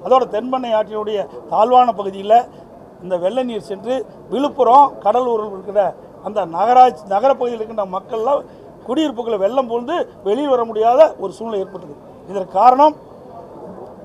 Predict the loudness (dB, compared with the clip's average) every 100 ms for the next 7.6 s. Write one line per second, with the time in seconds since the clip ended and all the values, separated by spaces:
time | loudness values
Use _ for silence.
0 | -20 -6 -4 -2 -4 0 4 4 4 -4
1 | -8 -20 -20 -20 -20 -20 -10 -6 -2 -2
2 | -4 -4 -2 -2 -2 -6 -6 -2 -2 -2
3 | -8 -14 -20 -20 -20 -18 0 0 2 -2
4 | 2 4 6 6 4 0 -20 -20 -20 -20
5 | -20 -20 -20 -18 -14 2 4 6 4 0
6 | -2 0 2 0 -2 -6 -20 -20 -20 -20
7 | -20 -10 -4 -2 4 4